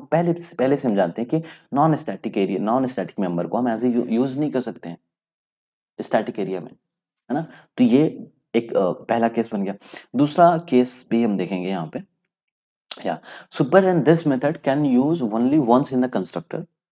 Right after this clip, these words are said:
but this and super can be used only in any number of time। Super method and this method इस कंस्ट्रक्टर के अंदर एक ही, एक बार, सबसे पहली बात दोनों एक साथ यूज़ नहीं कर, किए, कर सकते हम।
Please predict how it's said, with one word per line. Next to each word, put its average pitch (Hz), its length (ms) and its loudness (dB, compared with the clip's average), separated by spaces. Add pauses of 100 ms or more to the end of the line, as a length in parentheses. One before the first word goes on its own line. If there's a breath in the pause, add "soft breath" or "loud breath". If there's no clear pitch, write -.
(260)
but 127 240 -2
this 147 220 4
and 131 180 -2
super 123 220 0
can 104 240 -4
be 113 140 -2
used 101 260 -2
only 92 260 -2
in 101 160 0 (400)
any 123 180 8
number 95 300 2
of 113 180 -4
time। 78 240 -10 (1600 soft breath)
Super 147 300 0
method 156 320 0
and 147 160 0
this 143 180 -2
method 123 300 -4
इस 113 200 -6
कंस्ट्रक्टर 117 560 -2
के 139 100 -2
अंदर 113 280 -2 (160)
एक 127 240 -2
ही, 147 40 4 (100)
एक 127 220 4
बार, 127 320 2
सबसे 139 240 -4
पहली 139 160 0
बात 139 140 0
दोनों 120 240 4
एक 127 120 2
साथ 113 220 -6
यूज़ 117 200 -2
नहीं 117 100 -2
कर, 113 100 -2 (160)
किए, 104 120 -2 (240)
कर 117 100 0
सकते - 280 -8
हम। 98 100 -8